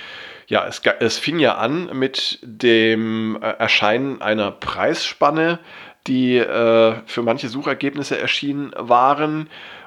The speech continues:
Und auch das für Seiten, die eben keine strukturierten Daten besitzen. Und jetzt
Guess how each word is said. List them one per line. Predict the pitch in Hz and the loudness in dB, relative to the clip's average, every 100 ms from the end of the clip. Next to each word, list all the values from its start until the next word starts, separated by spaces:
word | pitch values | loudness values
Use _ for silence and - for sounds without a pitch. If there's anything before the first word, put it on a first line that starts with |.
| - | -4
Und | 117 117 117 117 117 113 - | 4 6 8 6 4 0 -4
auch | 113 - | -4 0
das | 117 - | -2 0
für | 135 | 0
Seiten, | 117 113 117 117 127 | 4 6 4 0 -8
die | 123 117 | -4 -2
eben | 98 113 113 107 107 - - | 0 0 0 -2 -4 -10 -4
keine | 113 135 | -2 0
strukturierten | 151 143 143 127 131 135 | -2 -4 -4 -2 -2 -2
Daten | 120 113 113 117 | 2 2 2 -4
besitzen. | 107 147 - 185 | -6 -6 -8 -6
Und | 120 | -2
jetzt | 113 117 - - | -2 -2 -8 -18